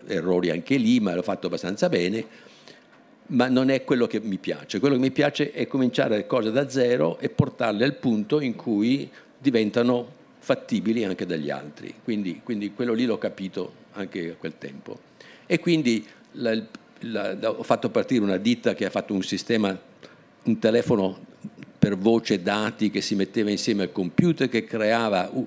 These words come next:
col, il computer un ambiente che fa-, faceva le cose, molte delle cose che oggi fate con l'iPhone, solo che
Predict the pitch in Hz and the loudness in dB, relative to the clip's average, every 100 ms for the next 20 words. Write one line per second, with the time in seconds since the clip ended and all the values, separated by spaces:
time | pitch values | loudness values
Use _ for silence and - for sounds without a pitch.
0 | - - 117 110 123 113 151 185 190 156 | -8 -2 -2 0 -2 0 -2 0 0 2
1 | 120 117 117 113 151 170 165 175 - - | 2 2 2 2 2 0 -2 -2 -2 -6
2 | - - - - - 151 151 - - - | -18 -20 -20 -20 -2 -2 -2 -10 -20 -20
3 | - 175 151 - 151 180 135 127 - 151 | -4 0 0 0 0 2 2 2 2 4
4 | 123 123 143 113 180 156 135 135 139 131 | 4 4 2 4 2 2 2 2 0 0
5 | 156 151 123 135 156 - - - - - | 0 0 0 0 -4 -8 -12 -20 -16 -6
6 | 117 104 135 139 127 117 117 - 98 73 | -6 -4 -4 -2 0 0 -2 -4 -8 -8
7 | 80 - - 139 117 92 | -12 -18 -2 2 2 -2